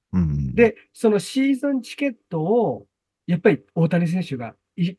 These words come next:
Speaker 1: 一試合でも見たいですから、
Speaker 2: はい。
Speaker 1: みんな欲しいと思う。未だ、まあ、今買えるのって思ってる方もいると思うんですけども、まだ遅くないです。
Speaker 2: うん。なるほど。
Speaker 1: ドジャースに連絡をして、
Speaker 2: うん。
Speaker 1: アポイントメントを取ってください。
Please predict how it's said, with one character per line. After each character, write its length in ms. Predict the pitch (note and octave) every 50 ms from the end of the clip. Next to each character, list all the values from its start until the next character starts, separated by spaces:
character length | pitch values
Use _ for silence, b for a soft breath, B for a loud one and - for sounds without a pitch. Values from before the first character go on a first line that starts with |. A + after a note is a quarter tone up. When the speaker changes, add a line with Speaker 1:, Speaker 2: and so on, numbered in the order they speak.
| _ _
Speaker 1:
一 100 | - F3
試 180 | D3+ - - G3+
合 60 | E3
で 60 | C#3
も 100 | C3 B2+
見 160 | B2+ C#3 D3 D3
た 120 | G#3 G#3
い 60 | F#3+
で 80 | C#3 C3+
す 100 | - -
か 80 | -
ら、 320 | C3+ D3 D3+ C#3+ B2 G#2+ - _ _ _ _ _ _ _ _
Speaker 2:
は 140 | - F#2+ E2
い。 60 | - - D#3+ -
Speaker 1:
み 140 | A3+ A#3 A#3
ん 20 | A#3+
な 140 | A#3 A3
欲 240 | F#3 E3 - F3+ F3+
し 180 | - - A#3 A3
い 40 | D#3+
と 100 | D3 C3
思 180 | B2+ B2 A2+
う。 100 | G#2+ - _ -
未 240 | E3+ F3+ G#3 A3+ A3
だ、 140 | A3+ A3 -
ま 180 | F#3+ F#3+ G3 F#3
あ、 40 | -
今 280 | F#3+ G#3 G3+ F#3 D3 -
買 280 | - - D3+ E3+ G3
え 40 | B3
る 100 | C#4 C#4
の 120 | A3+ G#3
っ 60 | G3+ -
て 60 | E3+
思 160 | E3+ F3+ G3+
っ 20 |
て 80 | G3+ F#3+ D#3
る 40 | C#3+
方 200 | D3 C#3+ D3 B2+
も 100 | C3 C3+
い 80 | E3+
る 80 | F#3 G3+
と 80 | -
思 140 | D3 C3+ C3+
う 40 | C3
ん 40 | A#2
で 80 | B2
す 80 | A#2+ -
け 80 | - B2+
ど 80 | D#3+
も、 100 | E3+ - b b b b b _ -
ま 240 | D#3 E3+ G3+ A#3+
だ 140 | A3 F3 D3+
遅 240 | D3+ D3 - B3+ A3
く 100 | - D3+
な 180 | B2+ C#3+ F3+ F3
い 100 | C3 F#2+
で 60 | - _
す。 100 | _ _ _ _ _ _ _ _ _ _ _
Speaker 2:
う 60 | G2
ん。 20 | G#2
な 100 | A2 A2+
る 100 | A#2+ B2
ほ 40 | B2+
ど。 160 | G#2+ - - _ - -
Speaker 1:
ド 100 | F3 G3+
ジ 120 | F#3+ G#3
ャ 60 | F#3 E3+
ー 20 |
ス 120 | D#3 -
に 220 | G#3+ G#3 E3+ C3 - _
連 260 | C3+ D3+ E3 F#3 F#3+
絡 300 | F#3+ F#3 F3+ D#3+ - E3
を 100 | D#3 D3
し 140 | C#3 - -
て、 320 | - C4 B3 F3+ B2 - _ _ _ _ _ _ _ _ _ _
Speaker 2:
う 60 | - G2+
ん。 40 |
Speaker 1:
ア 120 | G#2 D#3+ D3
ポ 160 | - A#3 A#3
イ 20 |
ン 60 | G#3+ D#3+
ト 80 | E3
メ 100 | C#3+ D#3
ン 60 | E3+
ト 80 | - G3
を 20 |
取 140 | D#3 D#3+ D#3+
っ 20 | D3+
て 100 | - A#2
く 60 | G#2+
だ 80 | G2+
さ 60 | G2
い。 40 | _